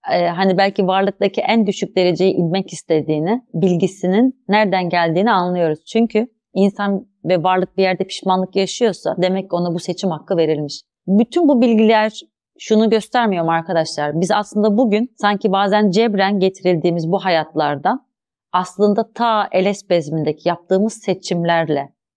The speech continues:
insan olmaya dair bir seçimin bile bize verildiğini, ruhumuza, nefsimize verildiğini görüyoruz çok net bir şekilde ve bu noktada Allah'ın adaletinden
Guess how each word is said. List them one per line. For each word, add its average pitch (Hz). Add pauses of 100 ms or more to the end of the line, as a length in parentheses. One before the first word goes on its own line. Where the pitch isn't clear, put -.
insan 220
olmaya 208
dair 185
bir 185
seçimin 208
bile 180 (360)
bize 185
verildiğini, 160
ruhumuza, 196
nefsimize 180
verildiğini 151 (560)
görüyoruz 196
çok -
net 190
bir 175
şekilde 202
ve 180
bu 233
noktada 180
Allah'ın 180
adaletinden 175